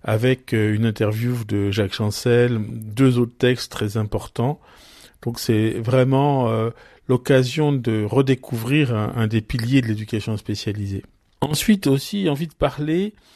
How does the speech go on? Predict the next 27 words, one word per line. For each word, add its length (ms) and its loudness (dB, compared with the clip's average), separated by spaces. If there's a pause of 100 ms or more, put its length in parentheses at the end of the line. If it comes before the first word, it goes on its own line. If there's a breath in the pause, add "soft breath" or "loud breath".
(340 loud breath)
de 80 0
la 100 2
rubrique 480 -2
de 180 -2
François 380 -2
Morel, 560 0 (160)
donc, 320 -6
euh, 140 -4
c'est 160 -8
dans 100 -6
la 80 -4
revue 260 -8
du 120 -12
dix 140 -10
septembre. 800 -8 (520 soft breath)
Un 160 2
enfant 640 -2
est-il 300 -6
fait 180 -2
pour 220 -8
passer 400 -4
ses 200 -8
journées 440 -4
assis 320 -8
sur 200 -8
un 100 -6
trottoir ? 640 -10